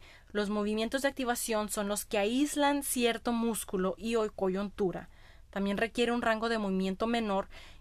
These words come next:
y provoca mayor tensión. Tensión de la buena, ¿ok? Al momento de encogerse. Así que si tu meta es causar un crecimiento muscular, una hipertrofia mayor, es necesario realizar una combinación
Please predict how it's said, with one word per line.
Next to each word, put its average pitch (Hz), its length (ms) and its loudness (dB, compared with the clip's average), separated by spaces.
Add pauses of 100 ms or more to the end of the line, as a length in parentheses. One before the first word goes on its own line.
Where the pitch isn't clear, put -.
y 190 80 -8
provoca 208 380 0
mayor 190 280 0
tensión. 190 480 -2 (800)
Tensión 185 260 -4
de 214 60 0
la 208 80 4
buena, 160 220 -4 (520)
¿ok? 185 180 -6 (140)
Al 196 100 -4
momento 180 300 -2
de 196 80 0
encogerse. 180 540 -4 (680)
Así 202 260 -4
que 220 120 -2
si 190 120 -6
tu 214 160 -2
meta 226 520 2
es 180 140 -4
causar 208 520 2
un 185 100 -2
crecimiento 202 560 -2
muscular, 190 500 0
una 180 140 -2
hipertrofia 185 640 -4 (680)
mayor, 202 640 0
es 190 140 -4
necesario 196 400 -2
realizar 190 380 -2
una 185 140 -2
combinación 196 800 -2